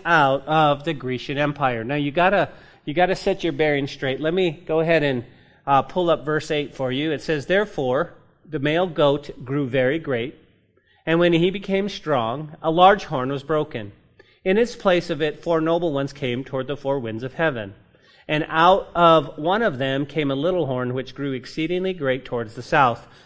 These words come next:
towards the east, and towards the glorious land." Of course, he's referring to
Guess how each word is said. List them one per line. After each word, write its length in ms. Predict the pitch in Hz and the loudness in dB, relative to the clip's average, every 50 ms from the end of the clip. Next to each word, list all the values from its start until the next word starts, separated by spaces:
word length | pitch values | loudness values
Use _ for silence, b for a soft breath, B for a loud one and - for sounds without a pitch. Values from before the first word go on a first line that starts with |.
| B B | B B
towards 320 | - 151 139 135 120 - | -2 -2 -2 -2 -2 -6
the 200 | - 135 - 156 | -8 -8 -6 -4
east, 460 | 180 170 135 131 131 - - - - - _ - | -4 -2 -2 -4 -6 -8 -14 -20 -20 -14 _ -2
and 220 | 160 156 156 151 | -2 -2 -2 -2
towards 600 | - - - 208 185 143 135 135 139 - - - b b b b b b b b | -6 -2 0 2 4 4 2 0 -2 -10 -18 -20 b b b b b b b b
the 120 | 147 170 | -4 -4
glorious 1000 | 165 139 160 160 190 185 170 139 127 117 113 113 117 123 120 - - - - - | -2 -2 -2 0 4 4 4 4 2 0 0 -2 -2 -4 -6 -8 -16 -18 -16 -8
land." 380 | 143 160 170 165 147 127 117 113 | -2 0 2 2 2 2 0 -2
Of 100 | 107 - | -6 -6
course, 220 | - 135 127 127 | -4 -4 -4 -4
he's 200 | - 131 120 113 | -6 -10 -10 -8
referring 500 | 113 120 120 - - 127 127 120 117 117 113 | -10 -10 -10 -8 -6 -4 -2 -2 -4 -6 -8
to 260 | - 120 113 117 | -8 -10 -10 -10